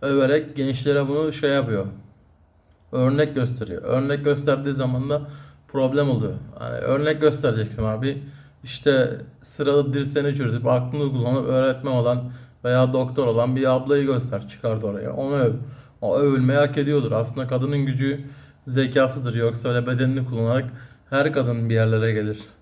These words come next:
Sıkıntı olmaz. Ama tabii, ya o abi de hakkı, ne yapsın? O da öyle prim kasıyor daha. O da gariban, o da işinde gücünde.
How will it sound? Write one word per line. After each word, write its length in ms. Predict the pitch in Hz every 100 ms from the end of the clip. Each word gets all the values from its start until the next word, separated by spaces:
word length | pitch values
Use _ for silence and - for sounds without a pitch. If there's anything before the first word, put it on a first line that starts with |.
| _ _ - - _ _ _
Sıkıntı 500 | - - 143 135 139
olmaz. 460 | 135 143 127 - - - - - _ _ _ _ _ _ _ _ _ _ _ _ - - - - _ 143 135 - - - - - _ -
Ama 280 | 107 131 135
tabii, 340 | 131 143 147 143 143 - - - _ _ _ _ _ _ _ 123
ya 140 | -
o 160 | 156 165
abi 240 | 180 190
de 60 | 156
hakkı, 300 | 123 127 127
ne 40 |
yapsın? 320 | 131 127 -
O 100 | 123
da 60 | 127
öyle 280 | 127 127 123
prim 240 | 127 131
kasıyor 380 | 123 104 110 104
daha. 280 | 110 110 123 - - -
O 140 | 120 120
da 100 | 123
gariban, 340 | 123 123 123
o 100 | 120
da 100 | 120
işinde 400 | 120 123 117 117
gücünde. 480 | 113 117 117 113